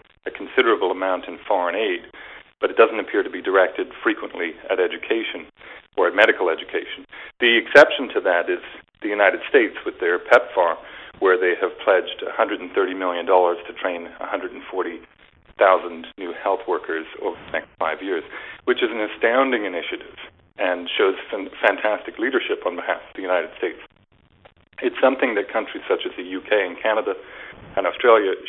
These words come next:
should be trying to emulate or perhaps be joining. Uh, it seems obvious to me that if Canada wants to make,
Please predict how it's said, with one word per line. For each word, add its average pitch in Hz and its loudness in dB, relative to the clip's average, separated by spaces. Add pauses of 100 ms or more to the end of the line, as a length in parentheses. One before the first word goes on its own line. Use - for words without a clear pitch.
should 107 0
be 101 -8
trying 101 4
to 95 -6
emulate 110 2 (380)
or 98 4
perhaps 95 -4 (120)
be 87 -10
joining. 98 0 (440)
Uh, 95 4
it - -8 (100)
seems 143 4
obvious 113 8 (120)
to 110 -8
me 110 -2
that - 2 (140)
if 113 -6
Canada 113 0
wants 101 -2
to 101 -10
make, 95 -6